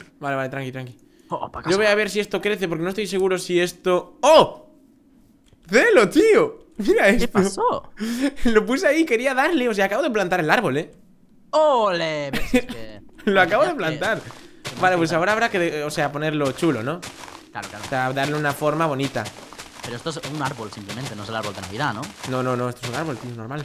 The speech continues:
Speaker 2: Ah, vale, vale, vale.
Speaker 1: ¿Cómo
Speaker 2: Oh.
Speaker 1: mola, tío?
Speaker 2: Vale, pues yo voy a ir hacia, mm, hacia un lugar mágico. Es más, vas a flipar, pero yo lo veo, mm, mi idea. Mi idea sería
Speaker 1: ¿Sí?
Speaker 2: Bueno, no, no lo voy a decir,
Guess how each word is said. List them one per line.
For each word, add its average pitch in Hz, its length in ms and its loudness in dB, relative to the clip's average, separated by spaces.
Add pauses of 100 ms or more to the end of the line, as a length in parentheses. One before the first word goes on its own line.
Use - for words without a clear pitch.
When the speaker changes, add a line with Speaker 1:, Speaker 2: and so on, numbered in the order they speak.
Speaker 2:
Ah, 95 160 -16
vale, 98 160 -16
vale, 95 220 -18
vale. 101 160 -20 (1300)
Speaker 1:
¿Cómo 233 380 -8
Speaker 2:
Oh. 233 40 -8
Speaker 1:
mola, 233 400 -10
tío? 240 680 -16
Speaker 2:
Vale, 147 180 -2
pues 139 200 -4
yo 139 100 -4
voy 147 140 -4
a 143 100 -2
ir 147 160 -2
hacia, 127 580 -4
mm, 107 420 -10
hacia 120 200 -10
un 117 40 -8
lugar 107 200 -8
mágico. 101 420 -14 (180)
Es 294 220 2
más, 170 320 2
vas 120 140 -4
a 117 40 -6
flipar, 135 340 -4
pero 143 120 -10
yo 101 140 -10
lo 98 100 -10
veo, 104 320 -10
mm, 120 360 -10
mi 135 100 -6
idea. 117 180 -6 (540)
Mi 180 120 -2
idea 311 160 2
sería 202 480 0 (280)
Speaker 1:
¿Sí? 160 220 -2
Speaker 2:
Bueno, 208 180 0
no, 170 120 -6
no 160 120 -6
lo 196 80 0
voy 170 100 0
a 127 80 -2
decir, 107 220 -12